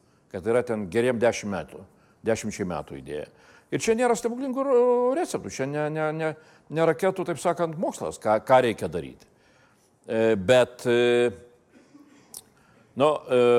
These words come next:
šitoj vietoj aš nesu toks optimistas, kad šitam Seime kažką būtų galima daug pasiekt. Bet aš vis tiek tikiu, kad tos brandos ir politinėje sistemoje kažkada atsiras, kad, e, galėtumėm tai pasiekt.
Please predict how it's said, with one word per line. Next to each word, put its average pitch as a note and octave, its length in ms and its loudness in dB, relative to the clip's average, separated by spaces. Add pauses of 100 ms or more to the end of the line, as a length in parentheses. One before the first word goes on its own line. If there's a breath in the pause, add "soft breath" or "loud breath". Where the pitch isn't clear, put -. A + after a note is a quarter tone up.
(520)
šitoj C3+ 340 0
vietoj C3+ 280 2
aš - 80 -8
nesu A#2+ 240 -6
toks A2+ 200 -4
optimistas, G#2 440 -6
kad G#2+ 120 -6
šitam A2 300 -2
Seime G#2+ 320 -4
kažką G#2 380 -4
būtų F#2+ 240 -8
galima F#2+ 360 0
daug F#2 360 -4
pasiekt. F2+ 500 -10 (800 soft breath)
Bet F2 360 2
aš A#2 140 2
vis A2 140 -6
tiek F#3+ 140 -2
tikiu, A#2 280 -4
kad - 300 -4 (220)
tos A2 240 2
brandos G#2+ 580 2
ir G2 100 -4
politinėje G2 580 -4
sistemoje G#2 600 -6
kažkada G2 460 -6
atsiras, D#2 420 -4
kad, C3 200 -10 (300)
e, D3+ 260 -14 (680 soft breath)
galėtumėm B2+ 480 2
tai D3+ 120 -2
pasiekt. - 420 -6